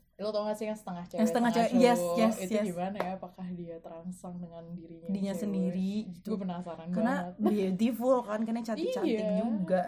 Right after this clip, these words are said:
Speaker 2: gitu.
Speaker 1: Hmm.
Speaker 2: Oh my god. Berarti lo,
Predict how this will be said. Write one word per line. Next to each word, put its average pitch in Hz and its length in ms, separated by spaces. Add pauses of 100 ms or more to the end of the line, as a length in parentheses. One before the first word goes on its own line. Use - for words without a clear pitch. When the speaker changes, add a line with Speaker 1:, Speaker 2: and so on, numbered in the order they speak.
Speaker 2:
gitu. 170 480 (1160)
Speaker 1:
Hmm. 208 120
Speaker 2:
Oh 285 260
my 196 320 (140)
god. 208 720
Berarti 214 400 (240)
lo, 285 160